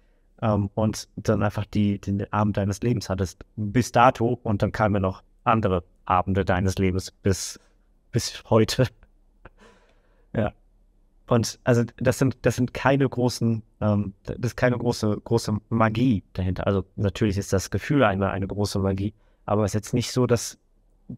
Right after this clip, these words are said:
dass das nur ausgewählte Menschen können. So, du hast es einfach selber, selber für dich erlebt. Es sind einfach die,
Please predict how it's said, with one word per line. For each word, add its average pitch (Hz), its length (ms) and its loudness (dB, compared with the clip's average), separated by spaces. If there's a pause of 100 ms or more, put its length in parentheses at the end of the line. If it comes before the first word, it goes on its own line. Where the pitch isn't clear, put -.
(800)
dass 127 160 -2
das - 240 -2 (160)
nur 127 260 0
ausgewählte 131 600 2
Menschen 127 420 0
können. 87 280 -4 (260)
So, - 160 -4
du 110 100 0
hast - 140 0
es - 100 -10
einfach 113 180 0
selber, 120 340 4 (600)
selber 117 320 4
für 120 140 -4
dich 117 300 -2
erlebt. 117 420 0
Es - 120 -6
sind 107 140 0
einfach 107 220 -6
die, 107 240 0